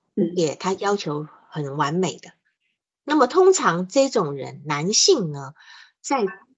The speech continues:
Speaker 2: 在疑病症，确诊是疑病症之前，通常他都有一个强迫人格。所以，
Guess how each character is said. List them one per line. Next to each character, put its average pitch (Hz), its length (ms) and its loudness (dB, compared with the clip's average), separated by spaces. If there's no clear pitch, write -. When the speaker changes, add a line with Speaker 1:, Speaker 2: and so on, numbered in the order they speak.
Speaker 2:
在 320 200 4
疑 196 180 -2
病 233 300 0
症， 185 320 0
确 370 280 6
诊 143 200 -4
是 208 160 -2
疑 156 100 -2
病 202 180 2
症 170 300 -4
之 220 160 -2
前， 147 320 -6
通 240 220 -4
常 165 200 -4
他 190 200 -6
都 214 240 0
有 175 180 -2
一 135 60 -6
个 139 120 -8
强 - 340 -8
迫 226 260 -4
人 135 380 -14
格。 - 280 -16
所 587 80 10
以， 349 220 4